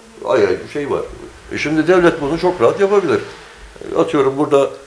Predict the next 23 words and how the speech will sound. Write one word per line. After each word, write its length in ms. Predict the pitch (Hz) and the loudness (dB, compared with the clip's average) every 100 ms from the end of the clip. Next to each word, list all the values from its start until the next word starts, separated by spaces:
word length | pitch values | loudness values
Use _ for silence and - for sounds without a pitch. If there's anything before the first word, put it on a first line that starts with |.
| - | -8
metrekare 460 | 143 156 143 131 117 | -2 0 0 0 0
maaşı, 300 | 107 92 110 | 0 -6 -6
tamamen 400 | 135 143 113 110 | -2 -2 -2 -4
örnek 280 | 107 104 98 | -4 -4 -6
için 120 | 98 | -10
söylüyorum, 480 | - 95 87 101 - - - - | -8 -8 -6 -6 -8 -14 -16 0
beş 240 | 175 - | 0 0
yüz 140 | 92 85 | -4 -4
lira. 180 | 120 - - - _ - | -4 -6 -10 -20 _ 0
Devlet 380 | 160 143 - | 0 0 -2
der 200 | 165 139 | -2 -2
ki, 140 | - - - - _ | -4 -10 -12 -20 _
"Tabanı 420 | 185 160 120 113 | -2 0 -2 0
dört 240 | 113 - | -2 -2
yüz 180 | 101 - - _ - | -10 -16 -20 _ -4
veya 220 | 127 110 | 0 0
tabanı 300 | 143 139 117 | 0 -2 -4
serbest 420 | - 143 104 - | -2 -2 -2 -4
bırakır, 260 | 92 - 131 | -8 -8 -6
adam 240 | 113 98 | -4 -6
sıkışır 340 | - - - 131 | -8 -12 -12 -12
satar." 300 | - - 98 - | -10 -8 -8 -2
Ama 320 | 156 139 - | 0 0 0